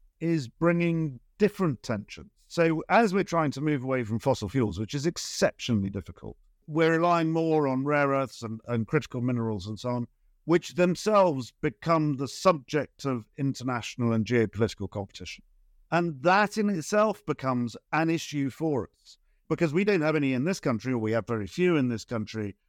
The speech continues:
And therefore, actually, if we're going to go green, which is the right thing to do in order to try and,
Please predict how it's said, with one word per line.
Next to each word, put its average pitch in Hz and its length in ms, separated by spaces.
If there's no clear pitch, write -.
And 143 180
therefore, 147 400
actually, 147 340
if 120 80
we're 190 200
going 180 320
to 127 120
go 135 240
green, 135 440
which 135 180
is 139 120
the 127 120
right 143 360
thing 139 180
to 113 100
do 117 300
in 127 140
order 117 260
to 110 400
try 135 280
and, 113 220